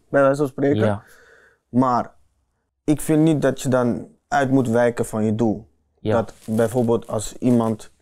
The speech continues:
Speaker 1: iets met jou doet of, eh, i-, iemand zegt iets of wat dan ook, dat je,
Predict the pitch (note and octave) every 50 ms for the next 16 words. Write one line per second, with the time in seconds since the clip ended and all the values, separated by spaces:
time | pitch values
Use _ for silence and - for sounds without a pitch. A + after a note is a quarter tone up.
0 | _ _ - A2+ G#2+ - - A2+ G#2+ - A2+ G#2 G2+ G#2+ A#2 A2 - - - G2+
1 | - - _ _ _ _ _ _ _ _ _ _ - - - - - - - -
2 | - - - - _ _ _ _ - - D3 C#3 B2+ D3 C3+ C3 B2 G#2+ - -
3 | C3 - - - B2 A#2+ - A#2+ G#2+ A#2 A#2 A2 A2+ A2+ A2 G#2+ A2 A2 G#2 -
4 | A#2 G#2+